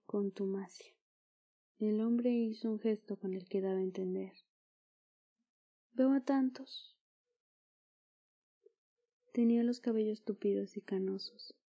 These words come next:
cabellos que no eran sinónimo de vejez, sino de vitalidad y seducción. Echó un vistazo a la unidad de reanimación.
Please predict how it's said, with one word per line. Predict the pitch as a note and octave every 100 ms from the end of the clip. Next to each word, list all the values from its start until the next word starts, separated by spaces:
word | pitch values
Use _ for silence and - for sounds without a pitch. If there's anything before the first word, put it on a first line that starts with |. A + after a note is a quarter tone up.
| _ -
cabellos | A3+ A3 A3 A3+ -
que | A3
no | G3+ G3+
eran | G3+ G3+
sinónimo | - G3+ G3+ G3 G3 G3
de | G3
vejez, | F#3 - G#3 G3
sino | - F#3+ F#3
de | F#3
vitalidad | F3+ F3+ F3+ F3 F3 F3+
y | F3+
seducción. | F3+ G3 F3 - - - F3 F#3 F#3 _ _ _ _ _ _ _ _
Echó | G#3+ - A3+
un |
vistazo | G#3 G#3+ - G3+ -
a | G3+
la | F#3+
unidad | F#3 F3+ F3+ F#3+ G3
de | G3
reanimación. | F#3 F3+ F3+ F3+ F3 - - G3